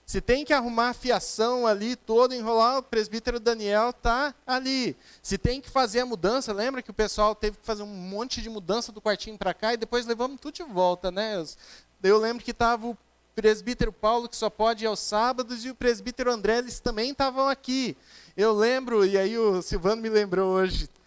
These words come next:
tá vendo essa listra aqui, ó, retinha,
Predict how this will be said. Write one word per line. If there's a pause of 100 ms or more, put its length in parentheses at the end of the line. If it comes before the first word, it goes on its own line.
(600)
tá
vendo
essa
listra
aqui,
ó,
retinha,